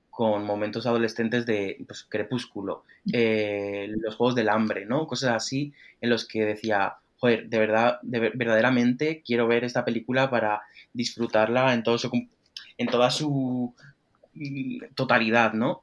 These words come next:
Eh, y no simplemente, bueno, como, "Ay, tengo muchas ganas de ver esta película, me va a encantar, me va a emocionar", sino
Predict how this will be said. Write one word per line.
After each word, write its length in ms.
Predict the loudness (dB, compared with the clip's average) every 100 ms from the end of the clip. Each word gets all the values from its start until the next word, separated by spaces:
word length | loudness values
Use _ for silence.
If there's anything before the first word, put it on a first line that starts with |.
| -2
Eh, 880 | 0 2 2 2 0 -2 -6 -8 -2
y 140 | 2
no 360 | 4 4 2 0
simplemente, 400 | -2 -2 0 0
bueno, 220 | -4 -8 -14 -6
como, 280 | -2 -2 -4 -2
"Ay, 220 | 0 0
tengo 160 | 0 0
muchas 220 | 0 -2
ganas 180 | -4 -2
de 80 | -2
ver 80 | -4
esta 160 | -4
película, 420 | -6 -6 -4 -2 0
me 80 | 0
va 60 |
a 40 | -2
encantar, 460 | 0 -2 2 2
me 60 | 2
va 60 | 0
a 20 |
emocionar", 420 | -2 -4 -4 -4
sino 300 | -4 -6 -6